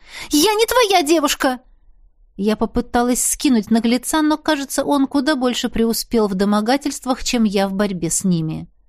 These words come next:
«Моя!» «Я на такое не подписывалась!» Дэн убрал с моего лица мешающие волосы и заключил: «И теперь мы плавно подошли к теме беседы.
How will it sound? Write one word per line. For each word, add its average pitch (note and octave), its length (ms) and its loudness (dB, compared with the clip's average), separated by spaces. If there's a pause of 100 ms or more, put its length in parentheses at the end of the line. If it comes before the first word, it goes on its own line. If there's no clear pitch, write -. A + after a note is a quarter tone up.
(320)
«Моя!» F3+ 560 -2 (640)
«Я D4+ 220 0
на F#4+ 100 2
такое G4+ 300 0
не G4+ 100 0
подписывалась!» F4 960 0 (1080)
Дэн B3 340 0
убрал A3 340 0
с - 100 -8
моего G#3+ 280 0
лица A3 340 -2
мешающие G#3 720 -2
волосы C#4+ 480 0
и C#4 140 -2
заключил: A#3 840 -2 (580)
«И F#3+ 200 2
теперь G3 420 2
мы C4+ 160 4
плавно G3 500 2
подошли G3+ 460 -2
к - 80 -10
теме F3 240 -2
беседы. E3+ 560 -6